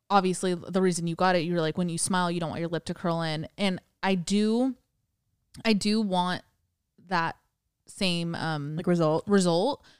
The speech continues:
Speaker 1: But I also know my smile especially is very much my express-, it, like,
Speaker 2: Right.
Speaker 1: my gums, yeah, they're big, but they are such
Speaker 2: They're
Speaker 1: a big part
Speaker 2: you.
Speaker 1: of me.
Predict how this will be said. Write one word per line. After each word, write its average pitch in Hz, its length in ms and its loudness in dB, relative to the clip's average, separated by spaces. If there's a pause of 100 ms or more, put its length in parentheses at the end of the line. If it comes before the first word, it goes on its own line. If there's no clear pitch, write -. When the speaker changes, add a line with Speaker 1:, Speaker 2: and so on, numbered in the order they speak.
(260)
Speaker 1:
But 190 440 2
I 196 160 4
also 190 460 2
know 180 640 0 (260)
my 180 480 2
smile 165 580 0
especially 165 800 -2 (140)
is 190 480 4
very 180 540 0
much 165 500 -4 (100)
my 165 340 -2 (320)
express-, 165 420 -4
it, 170 200 -2
like, 180 280 -2 (200)
Speaker 2:
Right. 196 300 6
Speaker 1:
my 208 180 4
gums, 202 720 2
yeah, 180 360 2
they're 208 160 4
big, 180 300 0
but 180 160 -2
they 180 220 2
are 170 220 2
such 175 260 2
Speaker 2:
They're 170 100 6
Speaker 1:
a 165 40 4
big 175 160 0
part 165 260 6
Speaker 2:
you. 160 120 4
Speaker 1:
of 165 80 0
me. 170 400 -2